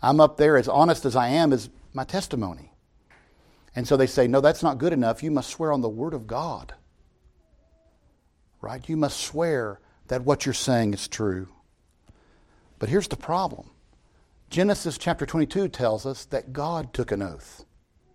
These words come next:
And that should immediately bring to mind some, some things that are complicated that we'd have to think about.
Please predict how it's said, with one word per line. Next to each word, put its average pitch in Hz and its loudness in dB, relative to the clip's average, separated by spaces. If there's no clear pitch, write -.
And 127 2
that 170 6
should 165 0
immediately 170 4
bring 151 4
to 127 6
mind 160 4
some, 139 2
some 139 0
things 160 0
that 147 -4
are 151 2
complicated 143 0
that 117 -2
we'd 131 0
have 147 0
to 131 -8
think 185 -4
about. 113 2